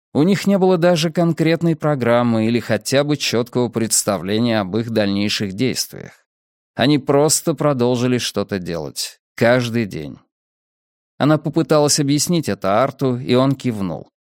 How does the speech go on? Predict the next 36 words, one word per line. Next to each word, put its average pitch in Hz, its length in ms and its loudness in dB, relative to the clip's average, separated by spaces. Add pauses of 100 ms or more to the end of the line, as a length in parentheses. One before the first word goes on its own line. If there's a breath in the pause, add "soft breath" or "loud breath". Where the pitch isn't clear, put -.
(920)
«Полагаю, 147 480 4
что 165 220 0
так 160 300 2
люди 175 260 2
и 190 60 2
творят 135 480 2
историю. 87 600 -6 (220)
Неаккуратно, 123 960 0 (120)
возможно, 101 540 0
резко. 110 600 2 (460)
Ты 156 120 -2
как 180 180 2
будто 190 220 0
пытаешься 190 500 2
оседлать 170 460 2
тигра 147 380 2
и 120 40 6
умчаться 135 540 2
на 156 100 2
нем 160 180 0
прочь. - 400 -6 (640)
В - 80 -20
подполье 202 460 4
очень 196 220 0
много 185 360 2
разных 131 400 2
людей, 131 500 2
и 101 40 0
у 90 120 -4
всех - 500 -2
у 113 80 0
них 143 400 0
имеется 131 500 0
свое 123 260 2
собственное 135 600 0
мнение. 135 440 0